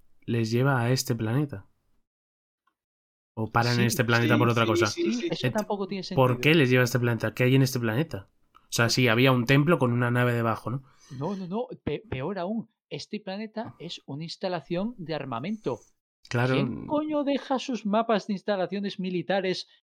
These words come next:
Speaker 3: a, a lo tonto por ahí?
Speaker 1: Lo suyo sería que si ponen un mapa, pusiesen el del planeta, el suyo, ¿no? De los ingenieros.
Speaker 3: Es, es lo último que quieres poner en un mapa, una
Speaker 1: No sé.
Speaker 3: instalación militar secreta.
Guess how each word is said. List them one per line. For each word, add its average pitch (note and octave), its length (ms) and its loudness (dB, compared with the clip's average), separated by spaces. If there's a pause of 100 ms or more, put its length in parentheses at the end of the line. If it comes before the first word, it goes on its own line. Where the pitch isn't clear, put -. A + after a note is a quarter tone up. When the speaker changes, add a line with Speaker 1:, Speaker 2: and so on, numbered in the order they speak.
(380)
Speaker 3:
a, - 480 -12
a F3 40 -6
lo E3 160 -2
tonto D3+ 380 -4
por D#3+ 180 -2
ahí? A2 280 -8
Speaker 1:
Lo A2+ 200 0
suyo C3+ 340 4
sería C3+ 360 4
que A2 120 0
si A#2 180 0
ponen B2+ 320 4
un C3 120 6
mapa, C#3+ 480 4 (600)
pusiesen A2+ 460 0
el A2+ 120 2
del A2+ 220 2
planeta, A2 580 2
el G#2+ 100 0
suyo, D#3+ 360 4
¿no? C3+ 140 -2
De E3+ 100 2
los A2 160 0
ingenieros. A2+ 680 -2 (380)
Speaker 3:
Es, - 220 -12
es G#3 60 -4
lo F#3+ 180 -2
último F3 680 -4
que D#3 160 -10
quieres E3 320 -6
poner D3+ 380 -8
en C#3+ 100 -12
un D3 160 -12
mapa, C3 480 -10
una E3 200 -4
Speaker 1:
No G#2+ 140 -4
sé. D#3 140 -2
Speaker 3:
instalación C#3+ 380 -4
militar C#3 360 -8
secreta. B2 560 -10